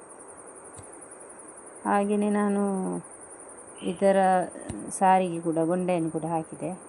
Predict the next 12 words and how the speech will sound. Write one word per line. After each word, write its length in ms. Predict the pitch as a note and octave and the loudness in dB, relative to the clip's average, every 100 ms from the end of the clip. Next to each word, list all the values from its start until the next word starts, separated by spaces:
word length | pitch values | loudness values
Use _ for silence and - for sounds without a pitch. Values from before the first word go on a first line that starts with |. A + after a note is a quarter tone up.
| - - - - - - - - - - - - - - - - G3 | -20 -20 -20 -20 -20 -20 -20 -20 -20 -20 -20 -20 -20 -20 -20 -12 -6
ಅದಂದ್ರೆ, 500 | F3+ F3+ F3 F#3+ A3+ G3+ - - F#3 | -4 -2 -2 -2 -4 -4 -14 -8 -2
ಆ, 40 | F3 E3+ D#3+ D#3 D#3+ | 2 2 2 0 -2
ಕಲರ್ 320 | - E3+ G3 G3 | 0 2 4 2
ಒಂದೇ 200 | G3 F#3+ | 0 -2
ಥರ 200 | F#3+ E3 | -2 -2
ಇದೆ, 240 | D#3 D3+ D#3 | -2 -4 -4
ಬ್ಲೌಸ್ 380 | D#3+ E3 E3 - F3+ | 0 0 0 -4 -8
ಮತ್ತು 280 | F#3 - G3+ F3+ D#3+ D#3 D#3+ - - - | -8 -4 0 2 2 0 -4 -12 -20 -12
ಅದರ 160 | E3 E3 D#3+ - | -4 -2 -2 -2
ಸೆರಗು, 420 | E3 E3+ D3+ D#3+ - - - - - - - - - - | -2 -2 -2 -6 -10 -18 -20 -20 -20 -20 -20 -20 -18 -6
ಸೆರಗು 360 | F3+ F3 E3 | -4 -2 -4
ಕೂಡ 200 | D#3+ E3 | -6 -8